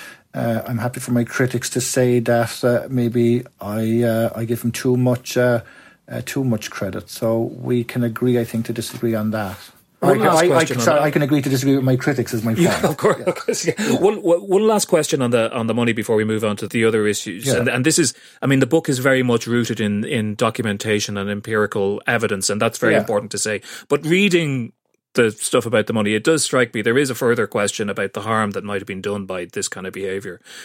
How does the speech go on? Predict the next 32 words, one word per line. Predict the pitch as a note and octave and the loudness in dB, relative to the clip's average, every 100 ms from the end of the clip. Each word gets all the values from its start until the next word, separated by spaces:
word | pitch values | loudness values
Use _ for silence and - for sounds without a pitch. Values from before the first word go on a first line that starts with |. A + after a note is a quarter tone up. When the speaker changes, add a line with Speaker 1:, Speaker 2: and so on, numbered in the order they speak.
| - | -4
Speaker 2:
which | B2+ A#2 | -2 2
was | B2 A#2 - | 2 2 2
that, | G#2+ - _ - | -2 -2 _ -4
that | G#2 - - | -4 -4 0
Charles | D3 C3+ | 2 2
Haughey | B2+ A2+ G#2+ | 2 0 0
did | B2 B2 A#2 | 2 2 0
preside | - A2 - A#2 A#2 A#2 | -6 -2 2 2 4 2
over | G#2+ G#2 G2 G2+ F#2 - _ _ _ - | 0 -2 -2 -6 -8 -14 _ _ _ -4
probably | A2+ A#2 | -2 0
the | A2 | 0
worst | G#2 A2 A2+ - | 2 2 2 -2
period | - A#2 A#2 A2 G2+ G2 | -2 0 2 2 2 -2
of | G2 - | -6 -2
political | G#2+ F2+ G2 | -2 -2 -6
corruption | - G#2+ G2 - G#2 F#2+ G#2+ _ _ _ | -4 -2 -2 -4 -6 -10 -14 _ _ _
in | - A2+ | 0 2
the | G#2 | 2
history | A#2 A2 A2 | 2 0 0
of | G2+ | 0
the | G#2 | 0
state, | - C#3 A2+ G#2 | 0 2 2 0
and | A2+ A#2 | -2 0
many | B2+ B2 | 2 2
of | A2+ | 0
the | G#2+ | -2
people | A#2+ A#2 | -2 -2
who | G#2+ | 0
were | G2+ G2+ | 0 0
involved | F#2+ A2+ A#2+ A#2+ | 2 2 2 0
in | G#2 | -4
that | F#2+ F#2 | -6 -12